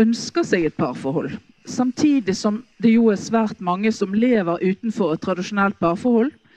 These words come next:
enten som single, som særboer, som lesbiske og homofile, eller i ulike typer kollektiver. Og det er disse fire kategoriene vi har undersøkt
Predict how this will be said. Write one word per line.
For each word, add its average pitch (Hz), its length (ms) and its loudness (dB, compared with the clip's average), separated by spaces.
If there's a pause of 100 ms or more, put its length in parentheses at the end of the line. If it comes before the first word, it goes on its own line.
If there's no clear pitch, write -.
(340)
enten 208 320 -4
som 160 180 -8
single, 226 600 -2 (580)
som 160 200 -12
særboer, 214 800 2 (920)
som 196 180 -10
lesbiske 196 460 -2
og 156 60 2
homofile, 247 640 0 (420)
eller 254 240 2
i - 100 -2
ulike 220 380 2
typer 170 240 -2
kollektiver. - 800 -2 (460)
Og 190 100 -2
det 214 80 4
er 190 160 -2
disse 233 400 0
fire 214 340 2
kategoriene 175 840 0
vi 185 180 -2
har 180 180 -2
undersøkt 180 680 -2